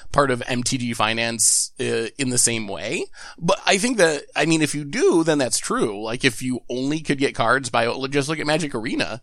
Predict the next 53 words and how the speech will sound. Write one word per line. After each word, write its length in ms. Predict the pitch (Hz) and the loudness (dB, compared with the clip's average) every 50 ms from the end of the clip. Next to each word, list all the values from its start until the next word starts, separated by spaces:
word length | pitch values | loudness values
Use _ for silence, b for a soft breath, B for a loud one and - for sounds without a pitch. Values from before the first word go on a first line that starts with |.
| - | -4
If 140 | - 165 135 | -2 0 2
you 80 | 202 - | 4 4
could 120 | 196 165 - | 6 4 4
only 240 | 143 160 185 185 170 | 4 2 2 0 0
get 160 | 156 160 147 | 0 -2 0
your 120 | 151 147 139 | 0 -2 2
cards 260 | 143 139 143 147 139 | 4 4 4 4 2
by 180 | 139 135 127 123 | 2 2 2 2
opening 400 | - 127 135 - - 127 123 117 | 2 -2 -2 -2 -2 -2 -2 -2
booster 320 | 117 139 175 - - 123 | -2 -2 0 0 0 0
packs, 380 | 123 127 98 98 107 104 98 - | 0 0 0 0 0 -2 -2 -2
it 120 | 143 151 | 0 2
would 160 | 151 175 196 160 | 6 6 6 6
be 320 | 151 147 139 139 135 B B B B B B B B - | 4 2 2 2 0 B B B B B B B B 0
a 60 | 151 | 4
lot 180 | 143 139 131 | 4 4 4
more 160 | 135 131 120 110 | 4 2 2 2
expensive, 540 | - - - - 220 294 196 139 127 127 | 0 0 4 4 4 4 4 2 2 4
especially 420 | 127 123 - 135 147 143 - 131 131 | 2 2 2 2 0 0 -2 -2 -2
with 140 | 123 117 117 | -2 -2 -2
booster 260 | 127 127 - 127 - | -2 -2 -2 -2 -2
packs 220 | 139 120 123 - | -2 -2 -2 -2
being 180 | - 127 120 107 | -2 -4 -4 -2
four 160 | - 117 117 | -2 0 2
dollars 300 | 123 127 123 120 101 104 | 2 2 2 0 -4 -8
a 20 | 113 | -8
piece 240 | 131 - 220 - - | -8 -4 -2 -2 -2
in 120 | 120 110 | -2 -2
paper. 420 | 120 - 107 - - - - 123 B B B B B B | -2 -2 -2 -2 -6 -8 -8 -10 B B B B B B
But 340 | - 135 147 139 143 143 - - - | 2 4 6 6 6 2 0 0 2
I 60 | 180 | 4
don't 120 | 196 214 214 | 4 6 6
know 60 | 214 | 4
if 120 | 202 160 | 4 4
it's 120 | 156 135 - | 2 2 2
fair 200 | - 143 143 139 | 0 0 2 2
to 80 | 127 | 0
lump 360 | 113 113 113 117 123 120 113 117 | -2 -4 -4 -4 -4 -2 -2 0
local 280 | 117 120 120 113 110 | -2 -2 -2 -4 -6
game 240 | 107 107 110 113 113 | -6 -6 -6 -4 -4
stores 420 | - - 113 104 104 101 110 - - - | -4 -2 -2 -4 -4 -2 -2 -4 -4 -2
in 140 | 135 127 120 117 113 110 107 107 104 107 | -4 -4 -4 -4 -6 -8 -10 -12 -8 -6
to 260 | - 123 117 113 110 | -6 -4 -4 -6 -6
the 140 | 104 110 113 | -6 -2 0
same 460 | - - - 135 135 131 131 127 123 | 4 4 4 4 4 2 0 -2 -2
group 380 | 120 120 117 117 120 117 110 113 | -4 -6 -6 -6 -6 -6 -4 -2
as, 460 | 110 107 107 104 101 101 - - - - | -2 -2 -4 -4 -4 -4 -2 -2 -2 -4
uh, 240 | 117 113 110 107 - | -4 -4 -4 -6 -6
like, 180 | - 120 120 117 | -8 -8 -2 0
stock 320 | - - 127 131 131 - - | 0 2 2 0 0 -2 -2
market 320 | 117 107 107 107 95 113 | -2 -2 -2 -2 -4 -4
style 300 | - - 117 110 95 104 | -2 -2 -2 -2 -2 -2
speculators. 960 | - - 107 110 110 - 95 - - - - - 92 - - - - - - | -2 -2 -4 -6 -6 -6 -8 -8 -8 -10 -10 -10 -8 -6 0 0 0 0 -2